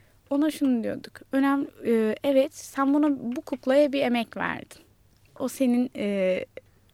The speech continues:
kahramanın. O kahramanı sen yarattın. Önemli olan bir başkasının değil, senin onunla ilgili düşüncelerin. Çünkü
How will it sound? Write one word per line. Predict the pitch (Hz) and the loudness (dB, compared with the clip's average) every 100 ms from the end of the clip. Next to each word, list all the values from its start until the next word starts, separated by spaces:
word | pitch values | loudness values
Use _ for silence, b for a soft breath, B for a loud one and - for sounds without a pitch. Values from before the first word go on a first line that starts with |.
| _ _ _ _ _ _ _ - | _ _ _ _ _ _ _ -6
kahramanın. | 233 214 233 220 208 202 185 - - | -4 -2 0 2 2 2 -2 -6 -6
O | 277 | -2
kahramanı | 247 214 226 269 392 | -2 -4 -6 -6 -6
sen | - 254 | -6 -4
yarattın. | 226 190 185 185 - 359 440 B B B B | -2 -2 -4 -8 -12 -16 -16 B B B B
Önemli | 254 277 285 302 | -6 -2 0 2
olan | 277 240 240 | 2 0 -2
bir | 233 | -2
başkasının | 247 240 - 233 - 240 254 | -4 -4 -8 -8 -4 -2 0
değil, | 453 311 202 - | 0 0 -4 -14
senin | - 277 285 294 | -4 0 2 2
onunla | 262 226 202 196 | 0 0 0 -2
ilgili | 190 180 190 185 | -4 -4 -6 -6
düşüncelerin. | - 208 196 196 196 214 349 - B B B | -8 -6 -4 -4 -4 -6 -10 -14 B B B
Çünkü | - 285 - 269 | -6 -4 -2 -4